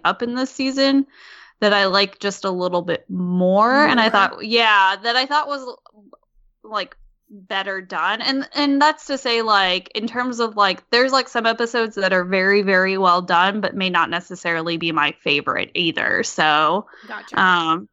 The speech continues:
Speaker 1: it, it, it's really hard. I'm like, "Can I build, like, two different lists?" Like, in
Speaker 2: Yeah.
Speaker 1: ter-, <laughs> like, these ones are r-, extremely well done. These ones, like,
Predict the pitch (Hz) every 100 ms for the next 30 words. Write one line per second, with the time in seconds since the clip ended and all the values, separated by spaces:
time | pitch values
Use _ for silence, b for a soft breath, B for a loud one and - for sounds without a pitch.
0 | _ - 247 - 269 - - 233 240 247
1 | 233 214 185 180 190 220 233 - - 233
2 | 247 254 214 220 214 214 196 202 185 -
3 | 214 196 190 208 214 208 - 170 165 175
4 | - b b - 254 277 208 - - -
5 | 339 320 349 311 320 - B B - 277
6 | 311 285 247 240 226 220 214 226 262 226
7 | - 370 370 262 254 269 311 302 359 262
8 | 220 220 220 294 269 226 202 208 220 226
9 | 220 349 277 285